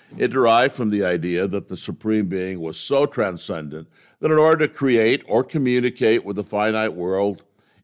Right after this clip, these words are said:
an intermediate being was necessary. God had to be cut down to size, so to speak,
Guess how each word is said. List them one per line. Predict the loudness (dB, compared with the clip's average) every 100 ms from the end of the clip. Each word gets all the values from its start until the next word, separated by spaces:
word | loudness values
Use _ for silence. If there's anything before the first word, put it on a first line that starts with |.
| -2
an | 2
intermediate | 2 4 2 0 0 0 0
being | 0 0 -2 -6 -10 -10
was | -8 -4
necessary. | -2 -2 -6 -6 -6 -8 -12 _ _ _ _
God | 0 4 4
had | 4 2
to | 0
be | -2
cut | 0 0 2
down | 2 2
to | -2
size, | -2 2 2 2 -2 -10 -16 -14
so | -6 -4
to | -4
speak, | -8 -8 -8 -10